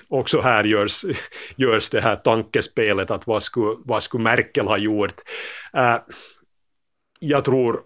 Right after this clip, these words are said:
att Merkel skulle åtminstone ha varit en betydligt mer synlig ledare än vad Olaf Scholz har varit. Att,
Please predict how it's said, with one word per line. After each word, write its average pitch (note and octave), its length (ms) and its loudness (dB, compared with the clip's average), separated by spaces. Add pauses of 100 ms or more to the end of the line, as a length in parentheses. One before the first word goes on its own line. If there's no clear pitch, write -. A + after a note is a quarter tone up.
att A#2 180 -2
Merkel A#2+ 680 2
skulle - 260 0
åtminstone A2+ 560 0
ha A2 80 4
varit A2 320 4
en A2+ 280 -2
betydligt A2+ 460 -2
mer G#2+ 240 0
synlig A2 640 0
ledare G#2+ 540 4
än G2 120 -2
vad G2+ 320 0
Olaf G#2 360 -2
Scholz G#2+ 540 -2
har A2 360 0
varit. A2+ 580 0
Att, G2+ 180 -4